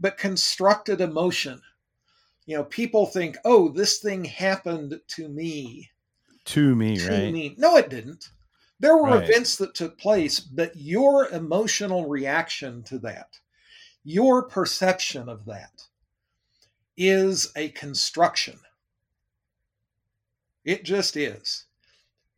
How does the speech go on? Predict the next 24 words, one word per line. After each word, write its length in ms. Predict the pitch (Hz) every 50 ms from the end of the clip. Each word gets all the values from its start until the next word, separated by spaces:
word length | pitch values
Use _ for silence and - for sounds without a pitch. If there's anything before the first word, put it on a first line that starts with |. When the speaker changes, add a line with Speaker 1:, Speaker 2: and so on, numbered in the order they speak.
| _ _
Speaker 1:
And 580 | - 165 180 180 180 185 190 190 185 185 190 - -
you 260 | 185 180 175 208 214
have 380 | 185 - - 220 254 285 277 277
to 80 | - 277
be 160 | - 269 247
careful 540 | - - - 240 285 269 - 165 127 - - - - 151
because 600 | 175 180 175 - - 202 208 196 175 - - - _ _ _ _ - 160 - - _ _ _ -
Speaker 2:
It 140 | - 143 -
kinda 220 | - 165 190 190
reminds 400 | 185 175 156 139 139 151 160 147
me 80 | 151 147
of, 100 | 135 131
like, 160 | 131 120 -
a 80 | - 98
text, 580 | - - - 156 156 107 - - - - -
because 320 | - 113 107 - - 117 104
a 60 | 117
text 400 | 101 - - 147 151 143 - -
is 120 | 143 120 -
just 240 | - 123 117 _ -
black 280 | 117 123 123 120 -
and 140 | 160 143 131
white 220 | 107 104 110 113
Speaker 1:
Yeah. 120 | 113 120